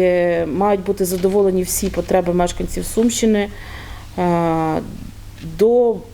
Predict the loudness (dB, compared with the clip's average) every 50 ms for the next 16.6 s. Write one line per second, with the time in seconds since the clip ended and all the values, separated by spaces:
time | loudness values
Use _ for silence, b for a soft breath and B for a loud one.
0 | -10 -6 -2 2 4 4 4 4 2 2 2 2 2 2 2 2 2 2 2 0
1 | 2 2 2 2 2 2 0 0 -2 -4 -6 0 0 0 0 0 0 0 2 2
2 | 2 0 -2 -2 2 2 4 4 4 2 0 -2 0 0 2 2 2 2 2 0
3 | -2 -2 -4 -2 0 2 2 2 0 0 0 0 0 0 -2 -4 -4 -2 0 0
4 | 0 2 0 0 0 0 0 0 0 0 0 B B B B B B B B B
5 | B B B B -10 -6 -4 -2 0 0 0 0 0 0 0 0 0 -2 -2 -4
6 | -6 -6 -4 0 0 0 0 -2 -8 -14 -16 -12 -8 -4 -4 -2 -2 0 2 4
7 | 4 4 4 4 2 0 0 2 0 0 0 2 2 2 2 0 0 0 2 2
8 | 2 0 0 -4 -6 0 0 0 2 4 4 4 4 4 4 4 4 2 0 -2
9 | B B B B B -2 0 2 4 4 4 4 4 4 2 2 2 2 2 4
10 | 4 4 4 4 4 2 0 B B B B B B B B B B -2 0 2
11 | 4 4 4 4 2 4 2 2 2 2 0 0 0 -2 -4 -6 -6 -2 0 0
12 | 0 2 0 -2 -4 -4 -2 -2 0 0 2 2 2 2 2 2 2 2 2 2
13 | 2 2 2 2 0 0 2 2 2 4 6 6 4 4 2 0 -2 -6 -8 -8
14 | -6 -2 0 2 2 4 4 2 0 0 -2 0 0 0 0 0 -2 -4 -2 0
15 | 0 2 4 2 2 0 -2 -4 -4 -2 -2 -2 0 0 0 0 0 -2 -2 0
16 | 0 0 0 2 2 2 2 2 2 0 -2